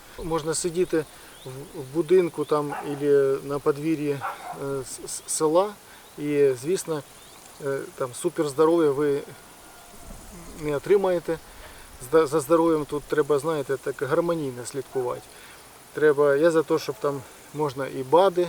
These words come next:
купляти, їсти, і здорову їжу там зі свого городу, а може ку-, у вас є кошти купляти там з таку, таку ж їжу, тільки там хтось виростив, да? Там, е, без всяких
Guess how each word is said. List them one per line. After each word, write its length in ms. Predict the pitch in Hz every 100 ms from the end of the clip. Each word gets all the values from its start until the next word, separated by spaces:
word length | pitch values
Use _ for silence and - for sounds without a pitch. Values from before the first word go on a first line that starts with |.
| 147 - - - - -
купляти, 480 | 147 156 151 143 - 143 143
їсти, 360 | 151 - 147 139 - - - - - - 151
і 220 | 147 139 -
здорову 420 | 123 156 151 135
їжу 480 | 139 190 170 170 147 -
там 200 | 151 139 -
зі 100 | 143
свого 320 | - 147 143
городу, 320 | 143 147 139
а 80 | 135
може 320 | 135 135 135 - -
ку-, 100 | 170 -
у 80 | 139
вас 220 | 139 -
є 100 | 139
кошти 340 | - 143 -
купляти 400 | 135 135 143 131 -
там 160 | 127 - - - -
з 20 | -
таку, 260 | 139 139
таку 540 | - 135 143 - 147 131
ж 200 | - 139
їжу, 280 | 170 190 143
тільки 320 | - 139 -
там 180 | 131 127 -
хтось 280 | 147 135
виростив, 440 | 127 127 127 - 131 135
да? 160 | 170 - -
Там, 120 | 127
е, 420 | 117 135 - - - - - 156 147 -
без 120 | 143 131
всяких 360 | 143 131 131